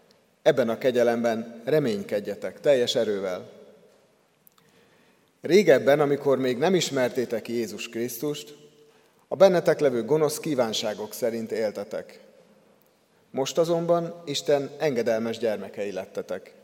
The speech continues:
Ezért ne éljetek tovább úgy, mint régen, hanem életetek minden területén szentek legyetek, mivel Isten is szent,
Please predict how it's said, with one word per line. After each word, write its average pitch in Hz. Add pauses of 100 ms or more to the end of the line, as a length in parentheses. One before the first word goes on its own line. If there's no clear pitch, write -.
(1000)
Ezért 135
ne 185
éljetek 123
tovább 113
úgy, 101
mint 104
régen, 98 (880)
hanem 117
életetek 131
minden 135
területén 151 (200)
szentek 135
legyetek, 101 (560)
mivel 165
Isten 185
is 156
szent, 123